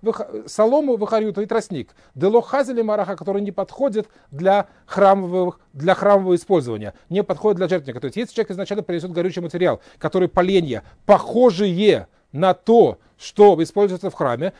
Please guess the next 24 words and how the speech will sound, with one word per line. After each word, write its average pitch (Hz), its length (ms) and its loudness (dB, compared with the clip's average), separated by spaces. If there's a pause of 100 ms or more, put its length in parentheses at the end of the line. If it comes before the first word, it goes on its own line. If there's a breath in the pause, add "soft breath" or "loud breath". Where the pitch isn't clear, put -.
(140 soft breath)
тогда 254 560 2 (140 loud breath)
есть 233 260 -4
опасение, 247 480 -4
что - 120 -8
когда 196 160 0
он 208 60 -4
понесет 214 340 -4
их 226 120 -6
назад, 262 420 2
люди 233 120 -4
будут 226 180 -6
подозревать, 226 340 0
что 220 100 -6
он 190 40 -4
забрал 214 240 2
их - 100 -4
из - 120 -4
храма. 127 340 0 (220 soft breath)
Но 165 80 -2
если 240 180 -4
изначально 214 420 -4
он 190 40 -2
принесет 196 360 -6
такие, 208 400 -6